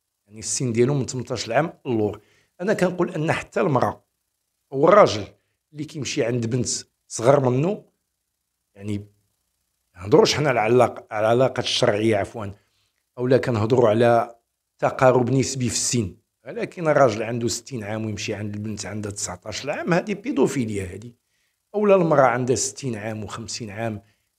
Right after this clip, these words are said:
جاها ماشي فاتت سن اليأس وتمشي عند وليد عنده عشرين عام، هذه راه بيدوفيليا. باش نكونوا واضحين، نلبس قدك يواتيك، التقارب في السن ممكن عشر سنين، خمسطاش عام ممكن، ولكن وحده عندها ستين عام وتمشي مع واحد عنده عشرين عام،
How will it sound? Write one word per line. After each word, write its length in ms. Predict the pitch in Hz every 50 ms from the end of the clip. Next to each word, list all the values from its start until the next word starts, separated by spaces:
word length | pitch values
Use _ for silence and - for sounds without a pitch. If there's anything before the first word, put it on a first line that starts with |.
| _ - _ _ _
جاها 300 | 113 110 170 160 127 139
ماشي 560 | 175 160 156 139 - - 262 - 135 - - - _ _ _
فاتت 420 | _ - - 262 - - - 185 -
سن 180 | - - 190
اليأس 500 | 175 143 131 127 123 - - - - - - _ _ _ _ _ _ -
وتمشي 340 | - - 202 - - 190 170
عند 160 | 151 156 139
وليد 360 | 139 143 139 139 135 123 120
عنده 280 | 113 113 120 117 120 104
عشرين 380 | 98 - - 123 120 170 196
عام، 280 | 233 294 370 392 254 - _ _ _ _ _ _ _ _ _ _ _ _
هذه 80 | 359 302
راه 80 | -
بيدوفيليا. 720 | - - - 135 - 190 131 101 - 113 101 104 107 113 135
باش 240 | - - - - 208
نكونوا 340 | 196 - 302 294 277 220
واضحين، 400 | 143 110 92 87 113 117 120 117 - _ _ _ _ _ _ _ _ 370 359
نلبس 280 | 339 247 214 196 -
قدك 400 | - - 175 156 180 220 - -
يواتيك، 520 | 175 139 120 113 110 - - 180 208 202 -
التقارب 580 | - _ - 330 320 330 294 311 269 262 262
في 60 | 170 -
السن 280 | - - - 196 202
ممكن 460 | 202 202 208 214 190 - - 190 196
عشر 340 | 170 139 131 107 - 127 131
سنين، 400 | 123 - - - 196 202 190 156
خمسطاش 540 | - - 180 165 - - - 196 165 - -
عام 300 | 185 165 - 269 254 262
ممكن، 360 | 254 262 202 - - 240 311
ولكن 440 | 359 403 403 415 381 - - 269 269
وحده 300 | 262 190 147 160 190 196
عندها 220 | 185 202 202 196
ستين 340 | 165 - - - 170 170 156
عام 220 | 135 143 156 151 143
وتمشي 340 | 127 - 135 117 - 147
مع 120 | 131 117 117
واحد 280 | 123 113 104 101 110
عنده 240 | 110 110 117 113 113
عشرين 340 | 110 101 - - 135 127 117
عام، 240 | 113 120 120 120